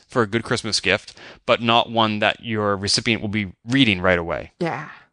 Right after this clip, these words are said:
Speaker 1: Uh, the first one, though, Desperate Hours, it says book one of two in Star Trek Discovery, a two-book series. That one is immediately available and has been since its release in September.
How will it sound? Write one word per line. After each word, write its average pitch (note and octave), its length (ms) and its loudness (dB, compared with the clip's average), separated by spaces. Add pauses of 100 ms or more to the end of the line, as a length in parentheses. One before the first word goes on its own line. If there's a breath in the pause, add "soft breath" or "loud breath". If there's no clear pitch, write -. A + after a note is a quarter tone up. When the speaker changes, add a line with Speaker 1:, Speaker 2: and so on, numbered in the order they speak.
(160)
Speaker 1:
Uh, F2+ 200 0
the F#2 100 -4
first F#3+ 300 0
one, G#2+ 160 2
though, F#2 140 2
Desperate G#2 380 0
Hours, E2+ 440 2
it G#2 60 -4
says G2 340 2 (240 loud breath)
book G2+ 200 0
one A2+ 160 2
of G#2 220 0
two G#2+ 460 0
in G#2 240 0
Star G2+ 260 2
Trek G#2+ 240 -2
Discovery, A2+ 500 2
a F#2 140 2
two-book A2 420 0
series. G#2+ 480 2 (280 loud breath)
That A2 200 2
one A2 220 0
is A#2 240 4
immediately G2 560 0
available F2 460 -2
and F2 160 -8
has F#2+ 280 -2
been F2+ 220 -8
since G2 220 -6
its - 120 -6
release F2+ 300 -4
in F#2 80 -4
September. - 480 -6